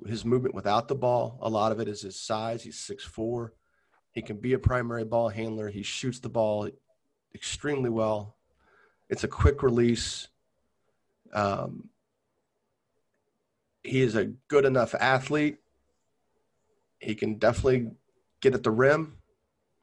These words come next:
And I love his first step either direction. We've played him this year. I thought we did as good a job as anybody on him is what I've seen. Um, the other kid we had, and then the kid we had a hard time with, which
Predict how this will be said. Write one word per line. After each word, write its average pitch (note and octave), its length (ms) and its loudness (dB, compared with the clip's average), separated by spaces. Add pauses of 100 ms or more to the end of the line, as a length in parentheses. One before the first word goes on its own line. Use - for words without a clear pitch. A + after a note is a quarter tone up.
(880)
And A#2+ 120 6
I B2 80 6
love B2+ 260 8
his A2+ 160 0
first B2+ 260 4
step A#2 260 2
either A#2+ 200 2
direction. A2 560 -4 (1120)
We've A#2+ 180 2
played B2 320 4
him B2 200 2
this B2+ 240 2
year. B2+ 200 4
I A#2+ 80 2
thought - 240 0
we A#2+ 100 -2
did A#2 180 0
as G2+ 100 -4
good A#2 140 -2
a A2+ 60 -4
job A2 280 -2
as G2+ 80 -8
anybody A2+ 420 -2
on A2+ 140 0
him A2+ 260 -2
is G#2 120 -6
what G#2+ 120 -2
I've A2 200 0
seen. A#2 400 0 (1080)
Um, G2+ 460 -6 (800)
the A#2 140 2
other A#2+ 140 0
kid A#2 220 0
we A2+ 120 -2
had, A2+ 140 2
and B2+ 200 -2
then B2 100 -2
the A#2+ 60 -6
kid C3 200 -6
we B2 100 -4
had A#2 100 -2
a A2 60 -6
hard A2+ 220 -2
time A#2 240 -2
with, A#2 240 -2
which A2 260 -4